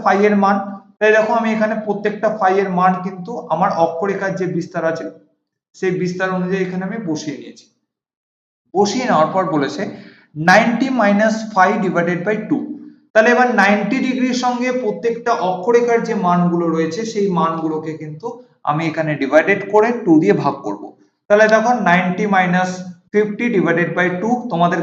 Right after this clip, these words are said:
ক্যালকুলেশনের সুবিধার জন্য কিন্তু আমি এখানে step by step করে করে এখানে দেখিয়েছি যাতে তোমাদের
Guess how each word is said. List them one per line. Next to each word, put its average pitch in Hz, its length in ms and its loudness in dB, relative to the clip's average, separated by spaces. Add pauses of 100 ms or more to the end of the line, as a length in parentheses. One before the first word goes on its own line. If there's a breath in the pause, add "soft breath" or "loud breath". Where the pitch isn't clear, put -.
ক্যালকুলেশনের 190 720 -2
সুবিধার 185 440 -2
জন্য 190 160 -4 (140)
কিন্তু 180 280 -8
আমি 170 180 -4
এখানে 175 200 -6 (100)
step 190 260 -4
by 196 80 -2 (100)
step 190 200 -6 (120)
করে 185 140 0 (120)
করে 196 200 0
এখানে 196 200 -6 (120)
দেখিয়েছি 202 380 -4 (100)
যাতে 175 260 -4
তোমাদের 175 300 0